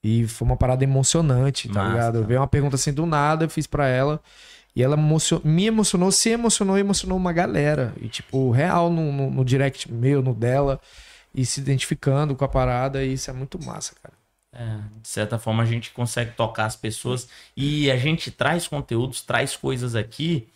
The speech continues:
Speaker 2: que a gente nem imagina. Mas pra muitas pessoas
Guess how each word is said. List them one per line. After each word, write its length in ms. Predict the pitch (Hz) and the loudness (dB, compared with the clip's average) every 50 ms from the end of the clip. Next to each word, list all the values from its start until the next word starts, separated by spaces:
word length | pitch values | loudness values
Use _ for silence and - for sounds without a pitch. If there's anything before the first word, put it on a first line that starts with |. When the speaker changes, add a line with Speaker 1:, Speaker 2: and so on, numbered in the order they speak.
| _ _ _ _ _ | _ _ _ _ _
Speaker 2:
que 120 | - 120 | -2 0
a 20 | |
gente 160 | 113 131 123 110 - | 0 0 0 0 -2
nem 100 | 151 160 | 0 2
imagina. 540 | 175 185 190 185 156 123 120 117 123 117 117 | 2 2 2 2 2 2 0 0 0 0 0
Mas 240 | 120 120 123 - | 0 -2 -2 -4
pra 420 | - - - 131 123 120 113 - - _ _ _ _ _ _ _ _ _ _ _ | -6 -4 -2 0 0 0 0 -4 -10 _ _ _ _ _ _ _ _ _ _ _
muitas 540 | - 127 147 170 208 240 269 262 - 240 - | 0 2 2 4 4 2 2 2 2 0 2
pessoas 680 | - - 196 170 - - 151 151 156 170 160 - - - | 2 2 0 0 0 -2 0 0 0 0 -2 -4 -8 -14